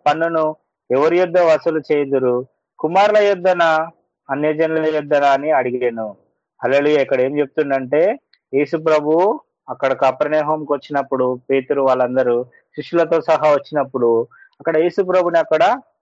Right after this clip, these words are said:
ఇన్కమ్ ట్యాక్స్ ఆఫీసర్ వచ్చి, "మీ బోధకుడు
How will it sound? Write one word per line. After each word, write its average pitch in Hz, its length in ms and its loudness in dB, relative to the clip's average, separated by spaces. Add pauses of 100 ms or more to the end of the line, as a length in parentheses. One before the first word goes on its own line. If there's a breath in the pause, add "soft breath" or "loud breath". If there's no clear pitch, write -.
(200)
ఇన్కమ్ 151 340 -2
ట్యాక్స్ 156 260 2
ఆఫీసర్ 143 380 -2
వచ్చి, 135 460 0 (340)
"మీ 139 160 -4
బోధకుడు 170 800 0